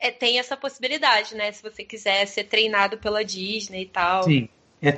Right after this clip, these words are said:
Speaker 2: e, e é um certificado, então é uma coisa valiosa, porque você foi certificado pra um treinamento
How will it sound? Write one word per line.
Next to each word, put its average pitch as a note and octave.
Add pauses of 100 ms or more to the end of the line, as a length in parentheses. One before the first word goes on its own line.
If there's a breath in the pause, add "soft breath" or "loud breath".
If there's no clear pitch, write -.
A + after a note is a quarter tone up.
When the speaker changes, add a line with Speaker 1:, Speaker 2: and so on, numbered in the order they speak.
(100)
Speaker 2:
e, F3
e F#3+
é F3
um F#3+
certificado, E3
então C#3+
é D3
uma D3+
coisa D3+ (360 loud breath)
valiosa, F#3+
porque -
você D3
foi D3+ (100)
certificado F#3
pra F3+
um D#3
treinamento D3+